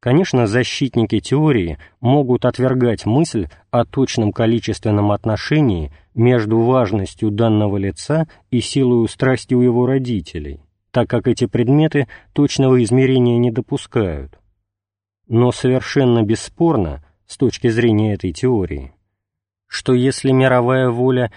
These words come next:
чрезвычайно заинтересована в рождении какого-нибудь человека, она должна принять чрезвычайные меры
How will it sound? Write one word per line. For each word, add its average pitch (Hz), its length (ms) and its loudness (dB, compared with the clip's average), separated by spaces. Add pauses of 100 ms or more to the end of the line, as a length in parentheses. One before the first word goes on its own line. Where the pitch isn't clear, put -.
(100)
чрезвычайно 123 800 0
заинтересована 120 1120 0 (140)
в 107 80 -4
рождении 113 680 2
какого-нибудь 104 720 -2
человека, 117 720 -4 (540)
она 131 280 2
должна 131 440 0
принять 110 460 0
чрезвычайные 110 880 0
меры 147 400 0